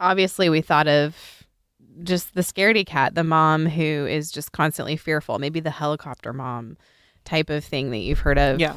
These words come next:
Speaker 1: Um, although this isn't, uh, expressly limited to moms. Um,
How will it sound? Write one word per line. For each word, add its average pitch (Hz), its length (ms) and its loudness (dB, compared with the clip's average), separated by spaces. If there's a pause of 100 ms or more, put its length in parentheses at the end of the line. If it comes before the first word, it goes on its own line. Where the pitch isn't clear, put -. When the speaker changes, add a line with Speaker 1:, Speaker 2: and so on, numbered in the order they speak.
(440)
Speaker 1:
Um, 147 360 0
although 143 280 6
this 143 200 0
isn't, 143 320 -4 (760)
uh, 101 340 -6 (680)
expressly 160 960 -6
limited 156 560 2
to 156 420 2
moms. 151 680 2 (640)
Um, 147 580 0